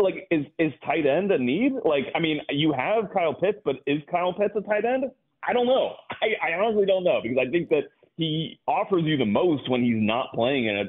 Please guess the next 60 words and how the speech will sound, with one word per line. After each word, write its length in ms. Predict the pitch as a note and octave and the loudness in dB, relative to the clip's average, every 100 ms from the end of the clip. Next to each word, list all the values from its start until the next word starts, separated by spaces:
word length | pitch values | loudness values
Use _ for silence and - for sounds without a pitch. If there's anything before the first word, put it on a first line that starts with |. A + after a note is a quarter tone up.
| - | -4
in 100 | A2+ | -2
the 60 | G#2 | 0
tight 240 | - A2+ | 0 0
end 160 | G#2 F#2+ | -2 0
role, 400 | G#2 A2 G#2+ B2+ | 0 2 0 -2
when 100 | D3+ | -4
he's 120 | G#2+ - | -6 -2
playing 360 | A#2 A2 A2 A2 | -2 -2 -4 0
more 140 | A2+ | 0
in 80 | G#2 | 0
the 80 | G2+ | -6
slot 460 | - D#3 D3 C#3 C#3 - | -2 0 0 0 -2 0
or, 480 | A#2 G#2+ G#2 G#2 - _ _ | 2 2 2 0 -4 _ _
um, 380 | G#2+ G#2 G2 G2 G#2 | -4 -2 -2 -4 -2
in 320 | D#3+ D3+ D#2 | -2 -4 -4
a 80 | - | -4
more 280 | C#3 C#3 C3 | 2 2 2
receiver 500 | A#2 A#2 C#3 C#3+ A#2+ | -2 -6 -2 0 2
role. 300 | G#2+ G#2 A#2+ | 4 2 2
And 100 | C#3 | 0
you 60 | B2 | 0
certainly 220 | G3+ F3+ | 0 2
don't 160 | C3+ C3+ | 0 2
want 200 | C#3 C3 | 0 0
him 120 | G#2+ | -2
blocking. 640 | A2 C3+ - G#2+ G#2+ B2+ | -2 -2 -2 -4 -4 -2
So 260 | D3 C3 B2 | 2 2 2
do 120 | A#2+ | 0
you, 160 | C3 D3+ - | -2 -2 -2
I 60 | |
mean, 180 | C3+ A#2+ A2+ | -2 -2 -2
I 40 | |
think 240 | C3+ A#2 F#2 | -2 -2 -2
Jonnu 280 | B2 G#2 | -2 -2
Smith 160 | A2+ A2 | -4 -4
is, 280 | F#2+ G2+ A2 | -4 -6 -6
is 20 | |
a 60 | G2 | -4
good 180 | F#2+ G2 | -4 -2
tight 140 | A#2 | 0
end, 100 | C#3 | 0
but 80 | A#2 | 0
I'm 100 | A2+ | -2
just 120 | A2+ | -2
trying 100 | C3 | -4
to 60 | A#2 | -2
make 180 | G#2 F#2 | -4 -4
the 80 | |
point 220 | D3 D3 - | -2 -2 0
that 160 | A2 - _ _ - | -2 -2 _ _ -4
even 300 | F#3+ E3+ C#3 | 0 0 0
that 200 | A#2+ - | -2 -4
Kyle 320 | C3+ A2+ - - | -4 -4 -8 -4
Pitts 220 | F3 C#3 - | -2 -2 -6
and 320 | B2 A#2 A2+ | -2 0 0
the 60 | G#2+ | -2
player 340 | - C3+ C3 | 0 0 2
that 120 | A#2+ G#2+ | 2 2
he 120 | A2+ | 2
is, 340 | F3+ D#3 B2+ | 2 2 -2